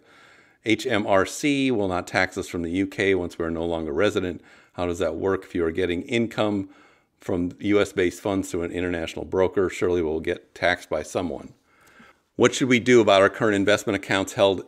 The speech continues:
on the U K Vanguard platform? We will not be able to trade within them to rebalance the portfolio when needed. We would lose tax advantages if we sold the I S A, and will pay a penalty if we withdraw money from the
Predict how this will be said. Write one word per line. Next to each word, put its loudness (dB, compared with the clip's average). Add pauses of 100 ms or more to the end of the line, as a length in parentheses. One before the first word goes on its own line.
on 0
the 0
U -2
K 0
Vanguard 2
platform? 0
We -2
will 0
not -2
be 0
able 0
to -12
trade 0 (360)
within 0
them 0
to -6
rebalance 0
the -6
portfolio 0
when -2
needed. 2 (380)
We 0
would -2
lose 0
tax 0
advantages -2
if -12
we -6
sold -2
the -6
I 0
S -4
A, 0
and -4
will -10
pay -4
a -4
penalty -4
if -8
we -4
withdraw -2
money -6
from -10
the -12